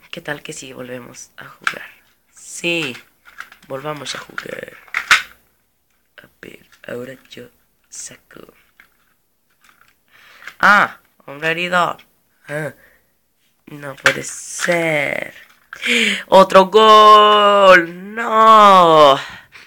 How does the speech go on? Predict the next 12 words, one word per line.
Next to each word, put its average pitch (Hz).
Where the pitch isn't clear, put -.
Porque 156
siempre 202
pierdo. -
Antes 170
te 196
ganaba 175
y 196
ahora 185
ya 175
no. 170
Es -
que 147